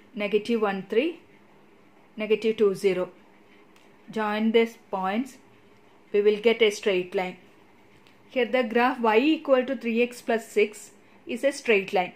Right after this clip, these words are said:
which intersects the x-axis at exactly one point, namely negative two, zero.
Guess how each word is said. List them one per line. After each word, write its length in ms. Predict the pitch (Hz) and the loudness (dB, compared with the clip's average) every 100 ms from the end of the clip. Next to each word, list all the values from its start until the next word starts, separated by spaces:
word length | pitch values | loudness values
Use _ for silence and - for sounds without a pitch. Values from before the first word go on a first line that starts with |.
| _ _ _ _ | _ _ _ _
which 220 | 214 285 | -10 -8
intersects 800 | - 214 202 220 233 269 311 - - _ _ _ | -8 -6 -2 0 2 2 2 0 -20 _ _ _
the 200 | 190 - | -4 -2
x-axis 840 | 208 208 - 214 214 - 349 349 - _ _ _ | -4 -6 0 0 0 -2 -2 -4 -20 _ _ _
at 120 | - | -4
exactly 680 | 247 247 - 294 277 285 320 | -2 -2 0 2 2 0 0
one 340 | 208 214 220 | 2 2 2
point, 440 | 220 202 190 170 - - | 0 2 2 -4 -10 -8
namely 380 | 208 202 220 | -4 -4 -4
negative 540 | 294 202 196 196 220 202 | -2 0 0 2 0 2
two, 160 | 233 | 0
zero. 340 | 285 208 185 | 2 2 2